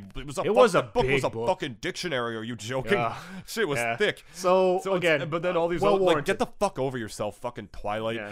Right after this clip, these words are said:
Speaker 1: Think you needed all this shit to, like, split in half?
Speaker 2: <laughs> And
Speaker 1: God.
Speaker 2: again, also
Speaker 1: Fucking
Speaker 2: for
Speaker 1: Fifty Shades
Speaker 2: Avengers.
Speaker 1: of Grey was a Twilight fan fiction, and that shit blows up, dude. Like,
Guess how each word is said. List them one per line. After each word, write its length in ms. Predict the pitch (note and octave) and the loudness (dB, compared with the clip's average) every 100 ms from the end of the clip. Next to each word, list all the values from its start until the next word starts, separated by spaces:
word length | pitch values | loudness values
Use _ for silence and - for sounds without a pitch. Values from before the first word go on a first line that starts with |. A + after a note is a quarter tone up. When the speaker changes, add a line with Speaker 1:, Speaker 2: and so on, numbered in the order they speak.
| - | -12
Speaker 1:
Think 120 | D#3 C#3+ | -10 -8
you 40 | |
needed 340 | C3 B2 C3 | -4 -2 0
all 140 | C3+ C3 | 2 2
this 180 | C3 - | 0 -4
shit 180 | C#3+ C3 | -6 -4
to, 60 | |
like, 160 | C3+ B2 | -2 -2
split 300 | - - C3 | -4 -4 -4
in 80 | A#2+ | -6
half? 320 | - A2 A#2+ D5+ | -4 -4 -4 -8
Speaker 2:
<laughs> 40 | - - C5+ - - G4 G#4 E4 | -10 -10 -10 -12 -16 -14 -12 -10
And 120 | - A3+ | -2 -2
Speaker 1:
God. 280 | G#3+ F#3 F2+ | -2 -4 -6
Speaker 2:
again, 300 | G#3+ F#3 F#3+ - - - - | -6 -4 -4 -8 -20 -20 -6
also 280 | G#3 G3+ F#3+ | -4 -2 -4
Speaker 1:
Fucking 240 | F3+ E3 | 0 0
Speaker 2:
for 60 | E3+ | 0
Speaker 1:
Fifty 200 | - D3 | 0 -2
Shades 120 | D3 | 0
Speaker 2:
Avengers. 300 | D3 C#3 C3 | -2 -2 -6
Speaker 1:
of 60 | A2+ | -6
Grey 220 | C#3 C#3+ | -4 -4
was 180 | A#2+ G#2 | -6 -14
a 40 | |
Twilight 420 | - A#2 B2 A#2+ A#2 | -8 -2 0 0 -6
fan 240 | B2 A2+ | -8 -10
fiction, 340 | A2+ A2+ - G2+ | -10 -10 -8 -8
and 160 | G#2 | -8
that 180 | G#2+ G#2 | -8 -8
shit 220 | - G#2 | -10 -12
blows 260 | G2 G2+ G2 | -12 -10 -10
up, 180 | G2+ - | -10 -8
dude. 280 | C5+ - | -8 -8
Like, 100 | - | -14